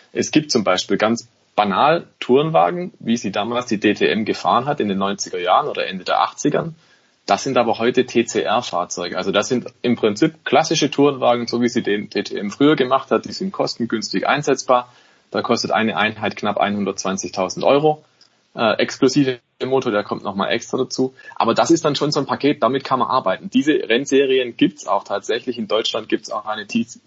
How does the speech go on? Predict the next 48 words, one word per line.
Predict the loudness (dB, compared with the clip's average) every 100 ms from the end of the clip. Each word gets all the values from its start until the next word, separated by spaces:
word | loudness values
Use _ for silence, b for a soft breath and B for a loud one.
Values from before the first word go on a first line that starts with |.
| -2
T | 0
C | 0 -2
R | -4 -2
Germany. | 0 2 2 0 0 -6 _ _ _ -2
Ähm, | 2 4 4 0 -4 -4
das | -2 0
ist | 2
aber | 2 2
eher | 2 0 0
halt | -2 0
Breitensport. | 2 0 -2 -4 -4 -4 _
Das | -8 -6
ist | -4
nicht | -4 -2
das, | -2 0
was | -2 -2
die | -2
D | 0
T | 0 -2
M | -2 -2
will, | -4 -2
weil | 0 2
sie | 2
eben | 2 2
sagt, | 0 -4 -2
wir | -2
machen | 0 -2
Premium. | -2 0 0 -2 -10 b b b b
Und | -8 -2
dann | 0
hast | 2 4
du |
auf | 2
der | 4 2
anderen | 2 2
Seite | 0 0
natürlich | 0 -2 -2 2
ebenso | 2 2 4 2 2
ein | -2 -4
sehr | -2 0
breites | 2 0 0 -2
Reglement | -2 -4 -6 -6 -6 -8
im | -6
G | -2 -2
T | -2
Masters | -2 -2 -2 -4
zum | -4 2
Beispiel. | 2 2 2 0